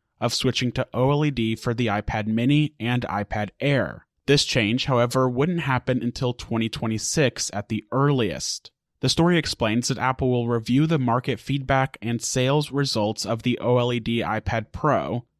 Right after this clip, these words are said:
then adjust its schedule for launching the O L E D iPad Air and iPad Mini accordingly.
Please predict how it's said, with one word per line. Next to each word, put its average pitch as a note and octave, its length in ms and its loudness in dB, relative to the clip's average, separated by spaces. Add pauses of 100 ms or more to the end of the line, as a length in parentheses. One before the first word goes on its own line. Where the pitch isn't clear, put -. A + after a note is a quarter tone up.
(140)
then C#3 240 6
adjust A#2 540 0
its - 180 -4
schedule C3+ 460 2
for C3+ 180 0
launching A2+ 480 0
the A2+ 180 -2
O B2+ 160 4
L C#3+ 160 4
E C#3 60 0
D B2 160 2
iPad A2 440 -2
Air B2 380 0
and A#2 280 -4
iPad G#2+ 440 -4
Mini A#2+ 460 2
accordingly. A2 880 -2